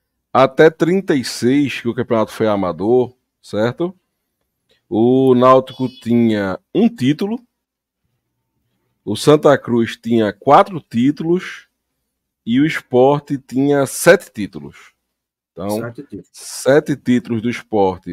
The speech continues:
Speaker 1: dessa conta de quarenta e quatro, são do, do tempo amador, quatro
Speaker 2: Aham.
Speaker 1: do Santa e um do Náutico.
Speaker 2: E você tem também, eu acho que quatro do América.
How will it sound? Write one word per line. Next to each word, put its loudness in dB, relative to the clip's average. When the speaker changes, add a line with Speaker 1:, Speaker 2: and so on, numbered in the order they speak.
Speaker 1:
dessa -4
conta -8
de -10
quarenta -4
e -8
quatro, -6
são -4
do, -10
do -8
tempo -6
amador, 0
quatro 4
Speaker 2:
Aham. -6
Speaker 1:
do -4
Santa 0
e -2
um 4
do -2
Náutico. -8
Speaker 2:
E 4
você -6
tem -8
também, -6
eu -4
acho -10
que -18
quatro -6
do -4
América. -10